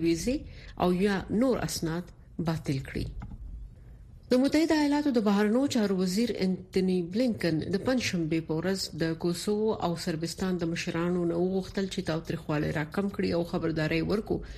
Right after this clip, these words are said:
چې دوی په اروپایي ټولنه کې د ادغام هلې له خطر سره مخ کوي. بلینکن د ناروې په پلازمینې اوسلو کې د ناټو په غونډه کې خبریالانو ته وویل، «موږ د کوسوو او سربستان په حکومتونو غږ کوو چې د تاوتریخوالي د کمولو لپاره سمدستي ګامونه پورته کړي.»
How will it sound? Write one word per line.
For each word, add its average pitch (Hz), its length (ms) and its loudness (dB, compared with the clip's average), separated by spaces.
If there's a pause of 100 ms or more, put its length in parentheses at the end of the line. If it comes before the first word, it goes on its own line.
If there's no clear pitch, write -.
(320)
چې 220 280 0
دوی 294 160 4
په 214 160 2
اروپایي 190 320 0
ټولنه 196 360 0
کې 202 200 0
د 170 100 -2 (140)
ادغام 190 440 0 (140)
هلې 190 240 2
له 165 160 -4
خطر 190 260 -2
سره 165 220 -2
مخ 156 120 -2 (120)
کوي. 120 180 0 (460)
بلینکن 285 440 4 (120)
د - 20 4 (400)
ناروې 247 460 2
په 185 120 -4
پلازمینې 185 540 0
اوسلو 180 400 0
کې 196 180 0
د 165 140 0
ناټو 170 240 -2
په 175 160 -2
غونډه 180 260 0
کې 180 160 -6
خبریالانو 170 560 0
ته 180 120 0
وویل، 175 200 0 (360)
«موږ 247 280 4
د 214 220 4
کوسوو 185 480 0 (100)
او 175 100 0 (160)
سربستان 196 640 -2
په 180 100 0
حکومتونو 165 560 0
غږ 220 320 0
کوو 202 220 0
چې - 120 -4
د 160 140 -2
تاوتریخوالي 170 640 -2
د 170 160 -2
کمولو 165 380 0
لپاره 165 420 -4
سمدستي 160 460 -4
ګامونه 175 340 2
پورته 160 320 -2
کړي.» 156 220 -2